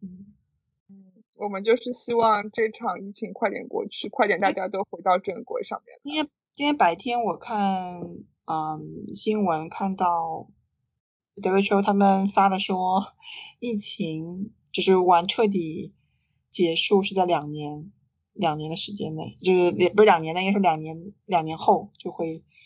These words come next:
Speaker 1: 全部结束，在这个世界上。
Speaker 2: 我觉得就是群体免疫吧。
Speaker 1: 是的，我觉得慢慢，我都觉得我现在已经开始在这个过程当中了。
Speaker 2: 我们就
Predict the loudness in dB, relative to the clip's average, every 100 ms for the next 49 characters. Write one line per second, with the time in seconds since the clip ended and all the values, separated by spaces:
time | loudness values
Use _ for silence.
0 | _ -10 -10 -4 -2 0 0 -4 -6 -12
1 | _ -20 -18 -20 _ -12 -6 -6 -6 -4
2 | -2 -2 -2 -2 -2 -2 -2 -6 -4 -6
3 | -6 _ _ _ _ _ _ _ _ -12
4 | -12 _ _ _ 0 2 2 4 4 2
5 | -2 -2 -2 -4 -4 -2 0 0 0 4
6 | 4 4 0 -12 _ _ _ _ _ _
7 | _ 0 4 4 6 8 10 10 8 4
8 | 4 2 2 0 0 2 0 -4 -4 -2
9 | -4 _ -14 -10 -10 -2 -2 -2 -10 -14
10 | -20 _ _ _ _ _ -4 -2 2 0
11 | 2 0 0 -2 -8 -8 -10 _ _ -20
12 | _ _ _ _ _ _ _ _ _ _
13 | _ _ _ _ _ _ _ _ _ _
14 | _ -2 2 4 2 2 -4 -6 -2 4
15 | 6 6 0 -6